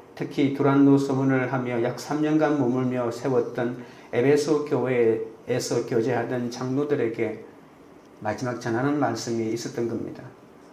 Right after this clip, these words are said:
바울은 아시아에서 온 첫날부터 지금까지 항상 그들 가운데에서 복음을 가르치고 그리고 교제하며 행한 모든 것들을 회상하는 말부터 시작합니다. 바울은 이 만남이 최후의 만남이 될지도 모른다고 생각했기 때문에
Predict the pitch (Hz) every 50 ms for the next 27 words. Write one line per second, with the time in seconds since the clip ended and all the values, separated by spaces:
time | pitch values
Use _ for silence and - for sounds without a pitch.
0 | - - - - 127 131 135 147 147 139 143 139 139 139 - 175 156 143 143 -
1 | 160 143 143 147 147 - - - 196 190 190 180 175 165 147 135 143 - 135 123
2 | 117 - - 156 156 170 165 170 165 - 156 127 117 113 113 - 113 110 110 -
3 | - - - - - - - 165 165 165 156 - 170 165 165 160 - 165 156 160
4 | 151 147 - - 120 123 127 127 131 131 131 113 113 113 - 113 110 - - 139
5 | 139 139 139 135 131 - - - 131 135 135 135 - - 131 117 117 113 110 110
6 | - - - - - - - - - - 139 127 117 120 120 113 - 123 120 117
7 | - 143 135 135 127 120 120 117 113 110 110 - - - - - - - - -
8 | 139 135 143 143 139 139 135 147 147 165 170 170 165 151 135 - - 143 131 127
9 | 127 127 - - 165 156 - - 165 160 165 165 165 160 160 139 123 123 123 131
10 | 123 - 131 117 - - 135 135 135 - 131 113 110 104 - 110 - - - -
11 | - - - - - - - - - - - - - - - 131 131 135 143 151
12 | 147 139 143 156 156 156 139 131 127 151 156 156 139 135 135 131 123 - - -
13 | 165 160 170 170 165 156 135 131 131 135 139 135 139 135 - 135 135 - - -
14 | 131 123 120 117 123 143 143 131 123 120 113 113 - 156 151 139 139 - 135 131
15 | - 139 - - 160 165 185 170 156 120 113 113 -